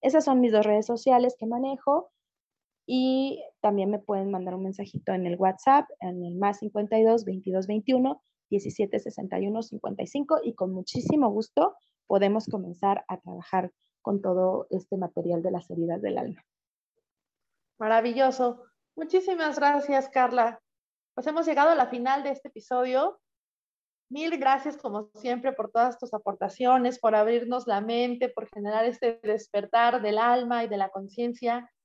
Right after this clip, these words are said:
Speaker 2: Yo creo que es sumamente importante para que podamos seguir creciendo en este plano que llamamos vida.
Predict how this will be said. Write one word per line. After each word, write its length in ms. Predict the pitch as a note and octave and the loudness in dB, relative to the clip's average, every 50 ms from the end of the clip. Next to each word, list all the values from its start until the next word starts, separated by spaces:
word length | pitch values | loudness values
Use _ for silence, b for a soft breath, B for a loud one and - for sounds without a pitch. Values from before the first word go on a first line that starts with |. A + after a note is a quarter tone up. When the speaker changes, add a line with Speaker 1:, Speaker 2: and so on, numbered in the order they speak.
| _ _ _ _ - | _ _ _ _ -6
Speaker 2:
Yo 160 | G#3+ A3 G#3+ | -4 -4 -2
creo 140 | G#3+ A3+ G#3+ | -2 -4 -4
que 80 | G#3+ A3 | -2 -2
es 220 | G#3 - - _ | -4 -4 -10 _
sumamente 800 | _ - - C4 B3 B3 A#3+ A#3 A3+ A3 G#3+ G#3+ G#3+ G#3+ A3 A#3 | _ -10 -4 -2 0 2 2 2 2 0 -2 -6 -8 -8 -6 -6
importante 480 | A3 A3 G#3 G#3 G3+ G#3 G#3 G3+ A#3 A#3 | -6 -6 -8 -6 -6 -6 -4 -4 -4 -4
para 200 | G#3+ G3 G3 G3 | -4 -4 -4 -6
que 100 | F#3 F3+ | -6 -4
podamos 420 | - G3+ G3+ G3+ G#3 A3 A#3 A#3 | -2 0 2 2 0 -2 -2 -4
seguir 400 | G#3+ G3 G3 G#3+ G#3+ G#3 - _ _ _ _ _ _ - | -4 -4 -2 -4 -4 -4 -8 _ _ _ _ _ _ 0
creciendo 1000 | A3 A3 G#3+ G#3+ G#3+ - B3+ C4+ C#4+ D4+ D4+ D4 C#4 D4+ E4 G4+ A4+ - - _ _ _ _ _ | 2 4 4 4 2 0 -2 0 0 0 0 2 4 4 4 4 2 0 -8 _ _ _ _ _
en 160 | - G#3+ A3+ A3 | -6 -4 -4 -4
este 240 | A3 - - A#3+ | -4 -4 -6 -6
plano 580 | A#3+ - A#3 A3+ A3+ A#3 A#3 _ - A#3+ B3 B3 | -2 0 0 2 2 0 -2 _ -4 -4 -4 -2
que 80 | A3 G3+ | -2 -4
llamamos 440 | F#3+ G3+ G3 G3+ G3+ G#3 G3+ G3+ | -2 0 -2 -2 -2 -4 -6 -8
vida. 180 | G3 F#3 - | -12 -14 -14